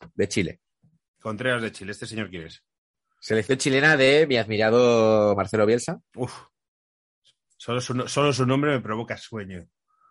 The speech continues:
Speaker 1: Que se bate, que se bate el cobre con España. De hecho, en el partido decisivo de primera fase, ¿te acordarás?
Speaker 2: Me acuerdo
Speaker 1: España-Chile.
Speaker 2: perfectamente cómo jugó Xavi aquel día. Voy a decirlo, jugó muy bien Xavi aquel día.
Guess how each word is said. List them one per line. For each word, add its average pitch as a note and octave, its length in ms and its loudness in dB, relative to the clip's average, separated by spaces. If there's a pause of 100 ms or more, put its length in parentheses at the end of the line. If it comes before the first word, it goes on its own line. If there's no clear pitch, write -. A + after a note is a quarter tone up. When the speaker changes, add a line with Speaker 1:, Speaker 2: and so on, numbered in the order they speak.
(1300)
Speaker 1:
Que A2+ 80 -2
se A#2 160 0
bate, A#2+ 1040 4
que A2 80 0
se G#2+ 140 -2
bate A2 200 2
el A2 80 0
cobre A2+ 200 2
con A2 140 0
España. B2 420 -4
De A2+ 100 -6
hecho, C3 140 -4
en C3 40 -4
el A#2 60 -6
partido G2 240 -2
decisivo G2 320 -2
de F#2 60 2
primera F#2 240 -4
fase, G2 180 -4
¿te A#2 80 -4
acordarás? F#2 540 -4 (120)
Speaker 2:
Me F#2+ 120 -6
acuerdo G2+ 240 -4
Speaker 1:
España-Chile. A#2 80 -2
Speaker 2:
perfectamente G#2 680 -6 (140)
cómo G#2+ 220 -2
jugó G#2+ 320 0
Xavi G2+ 300 -6
aquel F#2+ 180 -8
día. A#2+ 220 -8 (420)
Voy A2 100 0
a G#2 60 0
decirlo, A#2+ 500 -4
jugó G2+ 320 -12
muy A2+ 300 2
bien E2+ 200 -6
Xavi E2 220 -14
aquel D#2 180 -16
día. D#2 220 -20